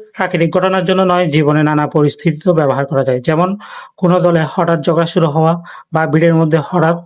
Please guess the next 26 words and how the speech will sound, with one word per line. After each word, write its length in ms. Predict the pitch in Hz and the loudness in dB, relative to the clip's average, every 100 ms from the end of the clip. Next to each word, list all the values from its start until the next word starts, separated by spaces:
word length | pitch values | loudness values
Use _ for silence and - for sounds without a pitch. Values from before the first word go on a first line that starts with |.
| - | -2
গোলমাল 300 | 151 147 147 | 0 2 0
শুরু 220 | - 165 | 0 0
হওয়াকে 360 | 151 160 156 196 208 - - _ _ | 2 0 0 -2 -4 -12 -20 _ _
ইরাপ্ট 320 | 175 170 185 180 - | 2 2 0 -8 -2
বলা 200 | 156 147 | 0 2
বোঝে-, 300 | 139 139 277 214 | 0 0 -2 -2
ইরাপ্ট 300 | 180 175 190 | -2 -2 0
বলে 160 | 180 208 | 2 2
বোঝানো 320 | 156 147 143 | 2 2 2
যায়। 200 | 131 123 117 _ _ _ 277 269 | 0 -2 -8 _ _ _ -18 -2
এর 140 | 180 190 | 0 2
মানে 220 | 190 190 | 2 2
হলো 180 | 185 202 | 2 2
এমন 280 | 185 165 185 180 | 2 2 0 0
কিছু 240 | 180 196 190 | 0 2 2
যা 160 | 165 165 | 2 2
ধীরে 240 | 151 175 | 2 2
ধীরে 220 | 175 175 175 | 4 4 2
জমেছিল, 440 | 156 151 143 170 202 214 - _ _ | 2 2 2 2 0 0 -8 _ _
যেটি 220 | 170 170 180 | -2 0 -2
হঠাৎ 360 | 185 180 190 175 | -2 -2 -2 0
বিস্ফোরণের 500 | 151 - - 165 170 170 | -2 -2 -2 2 4 2
মতো 160 | 170 214 | 2 -2
প্রকাশ 320 | 214 147 123 - | -2 -2 -4 -4
পাওয়া 240 | 143 127 | -2 -2
যায়। 200 | 123 117 | -4 -6